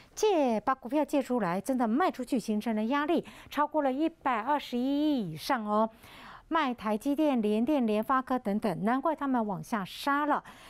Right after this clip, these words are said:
这么一卖，刚刚呢，明哲有说，始作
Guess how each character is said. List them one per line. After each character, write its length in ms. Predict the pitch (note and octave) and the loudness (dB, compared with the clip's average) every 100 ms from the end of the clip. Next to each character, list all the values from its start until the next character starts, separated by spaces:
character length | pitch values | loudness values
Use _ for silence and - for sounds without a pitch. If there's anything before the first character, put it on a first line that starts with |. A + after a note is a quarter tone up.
| - | -4
这 140 | G#4+ | 0
么 120 | F#4 D4+ | 2 0
一 160 | C4+ | 0
卖， 380 | D4 G4+ F4 A3 | 2 2 4 2
刚 240 | - C4+ | 0 0
刚 160 | C#4 C#4+ | 2 2
呢， 100 | B3 | 2
明 160 | G3+ A3+ | 2 2
哲 120 | B3+ | 2
有 200 | C4 E3 | 0 -2
说， 320 | - B3+ C4 | 0 2 2
始 200 | - G4 | 2 2
作 100 | B4 | 4